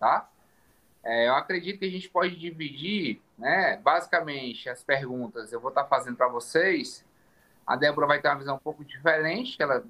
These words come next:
ela é advinda de outro hospital, mas eu acredito que tanto a Ilana como a Isla, apesar de tá no mesmo ano, elas vão ter uma visão ali, uma,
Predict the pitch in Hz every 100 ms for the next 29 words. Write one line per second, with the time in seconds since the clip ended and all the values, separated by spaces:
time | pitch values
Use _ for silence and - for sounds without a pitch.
0 | - - 117 117 123 127 127 123 127 120
1 | 123 123 156 - 220 165 160 233 - _
2 | _ _ 131 147 190 202 190 196 196 214
3 | 220 208 170 196 214 185 160 165 202 165
4 | - 139 156 147 143 - - 143 147 147
5 | 165 156 135 151 190 196 160 160 175 180
6 | 190 202 202 170 175 196 180 151 190 190
7 | 185 131 101